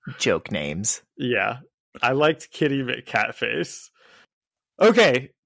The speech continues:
Speaker 2: What else do we have, uh, before we can get into some Spider-Man?
Speaker 1: Um,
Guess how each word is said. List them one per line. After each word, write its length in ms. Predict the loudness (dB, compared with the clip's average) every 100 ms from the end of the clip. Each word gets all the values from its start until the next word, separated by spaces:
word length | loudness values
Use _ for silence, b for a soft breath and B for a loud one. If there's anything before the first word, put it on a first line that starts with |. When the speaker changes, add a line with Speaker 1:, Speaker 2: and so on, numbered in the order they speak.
| _
Speaker 2:
What 260 | 4 6 8
else 260 | 4 0
do 140 | -2 2
we 100 | 6
have, 240 | 6 6
uh, 160 | 6 4
before 320 | 2 -2 0
we 120 | 0
can 240 | -2 -6 -8 -12 -6
get 160 | -4
into 200 | -2 -6
some 180 | -8 -10
Spider-Man? 1000 | -8 -2 0 0 0 -2 -2 -4 -8 -14 -18 B B B B B B
Speaker 1:
Um, 460 | 2 4 4 2